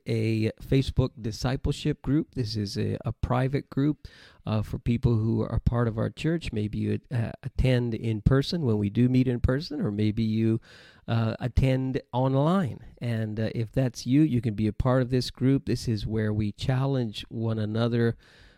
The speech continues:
for different things, uh, in the, the Christian walk. Where do you learn to fast? Where do you learn to pray?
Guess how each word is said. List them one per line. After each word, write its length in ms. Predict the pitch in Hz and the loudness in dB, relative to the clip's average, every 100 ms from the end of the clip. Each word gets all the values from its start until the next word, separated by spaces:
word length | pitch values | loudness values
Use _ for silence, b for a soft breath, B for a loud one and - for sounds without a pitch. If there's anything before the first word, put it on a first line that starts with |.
| _ | _
for 400 | - 120 117 117 120 | -4 0 0 -2 -2
different 440 | 131 135 135 - | -4 -2 -6 -6
things, 640 | - 165 151 127 120 - - | -2 0 2 0 -2 -6 -8
uh, 220 | 113 110 - | -4 -4 -2
in 340 | 131 127 127 - | 2 2 2 -2
the, 320 | 120 113 107 - | -2 0 0 -2
the 140 | 123 117 | -6 -2
Christian 480 | - 120 - 127 | 2 0 0 -4
walk. 320 | 135 175 151 127 | -2 -2 0 0
Where 120 | 160 | 2
do 80 | 226 | 0
you 120 | 170 | 2
learn 240 | 175 202 | 0 0
to 60 | 180 | -4
fast? 540 | - 170 240 131 - | -4 -4 -4 -6 -4
Where 160 | 123 147 | 0 0
do 60 | 175 | 0
you 120 | 170 | 0
learn 240 | 170 175 | 0 0
to 80 | 160 | -2
pray? 420 | - 147 143 127 | -2 -2 -2 -4